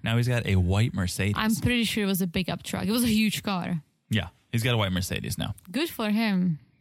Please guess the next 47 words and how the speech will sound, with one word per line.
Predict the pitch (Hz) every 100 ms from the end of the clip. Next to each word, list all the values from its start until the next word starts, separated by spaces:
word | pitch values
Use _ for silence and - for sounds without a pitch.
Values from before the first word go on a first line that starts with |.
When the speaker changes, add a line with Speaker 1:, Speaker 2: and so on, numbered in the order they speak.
| _
Speaker 1:
Guy's | - 113 110
showing | - 123 113
up | 104
in | 104
a | 95 85 -
thirty-five | 117 107 104
thousand | 92 90 92
dollar | 87
car, | - 143 131 - - _ _ _ _ _ _
coming | - 147 139
to | 113
ask | 107 101 98 - _
Chuck | - - 87 - - - -
for | 92
a | 85 87
loan. | 90 85 64 50 - - _ _ _
And | - 113 113 113 104 - 262
<laughs> | - 160
Andre | 110 139 135 139
is | 120
very | 98 117 147
confident. | 120 107 92 - 85 98 - - - - -
Andre | 110 113
says, | 107 110 -
Speaker 2:
<laughs> | - 349 508 440
Speaker 1:
"I | -
Speaker 2:
So | 254
Speaker 1:
know, | 240
Speaker 2:
much | 277 -
confidence. | 220 214 202 196 190 208
Speaker 1:
I |
know | 151 185
he's | 139
gonna | 127 110
say | 120
yes, | 104 92 92 98 - - _
and | -
I'll | 104
be | 101
able | 110 95
to | 104
show | - 98
everyone | 135 135 147 135
what | 117 120
I'm | 117 98
made | 101 104 90
of." | 73 -